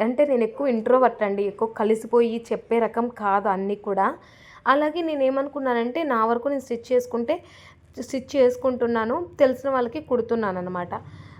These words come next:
అలాగా మీరంటే మీరున్న, ఆ, చుట్టుపక్కల ఎలా ఉంది? ఓ, మీరు కుడుతున్నారు అని అందరికి తెలుస్తుందా? మీ దగ్గరికి వస్తున్నారా కస్టమర్స్?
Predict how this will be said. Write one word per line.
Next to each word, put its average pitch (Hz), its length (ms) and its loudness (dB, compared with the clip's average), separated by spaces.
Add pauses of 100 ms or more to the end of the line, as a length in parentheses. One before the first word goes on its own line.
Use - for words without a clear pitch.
(140)
అలాగా 240 520 4
మీరంటే 302 840 -2
మీరున్న, 277 880 -2 (560)
ఆ, 240 100 -2 (120)
చుట్టుపక్కల 277 540 -2
ఎలా 233 360 2
ఉంది? 226 560 -2 (400)
ఓ, 240 120 0
మీరు 269 260 -2
కుడుతున్నారు 247 600 -2
అని 240 140 0
అందరికి 233 340 -4
తెలుస్తుందా? 220 800 -4 (220)
మీ 262 140 -2
దగ్గరికి 240 400 -2
వస్తున్నారా 214 520 -4
కస్టమర్స్? 208 760 -8